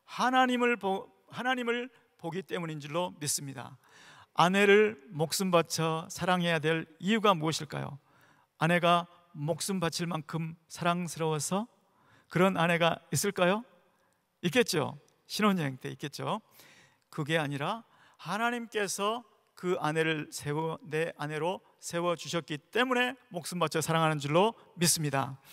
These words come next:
이처럼 여호와의 영, 그리스도의 영, 성령으로 기름 부음, 기름 부음을 받은 자들은, 그 영에게 크게 감동된 자들은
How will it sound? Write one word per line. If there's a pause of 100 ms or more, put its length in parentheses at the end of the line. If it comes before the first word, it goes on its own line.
(480)
이처럼 (340)
여호와의
영, (580)
그리스도의
영, (180)
성령으로
기름
부음, (440)
기름
부음을
받은
자들은, (800)
그
영에게
크게
감동된
자들은